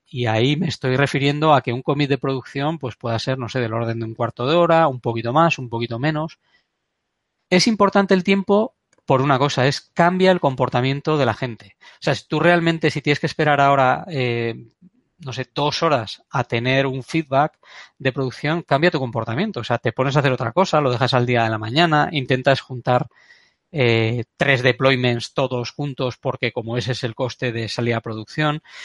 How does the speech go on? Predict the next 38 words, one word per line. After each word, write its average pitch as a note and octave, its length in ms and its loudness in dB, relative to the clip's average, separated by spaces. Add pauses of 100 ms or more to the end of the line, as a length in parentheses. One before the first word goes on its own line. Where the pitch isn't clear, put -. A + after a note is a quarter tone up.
(100)
Entonces, C3 240 0
si C3 200 2
realmente D#3 400 4
lo D3 80 0
consigues C3 400 -2
mantener B2+ 600 -2
muy B2 240 -4
bajo C#3 340 0
o F#3 100 0
lo A#2+ 100 -6
más A#2 200 -2
bajo B2 240 -2
posible, C3+ 440 -6
o F#3 60 -4
sea, A#2+ 160 -4
que, A#2+ 240 -12 (320)
que - 80 -2
el A#2 80 0
poner B2+ 300 2
una C3 120 2
línea B2+ 220 2
en A#2+ 80 -2
producción, B2+ 400 -4
que - 80 -8
esto A#2+ 200 -6
me A#2+ 120 -6
parece A#2 220 -2
una A#2+ 120 0
métrica A#2 500 -4 (100)
decente, C3 560 -6
¿no? F#3+ 360 -4
¿Cuánto D3+ 320 0
tardo D#3 380 2
en B2+ 80 0
cambiar B2 400 0
cualquier B2 400 0
línea C3+ 340 0
de, A#2+ 300 0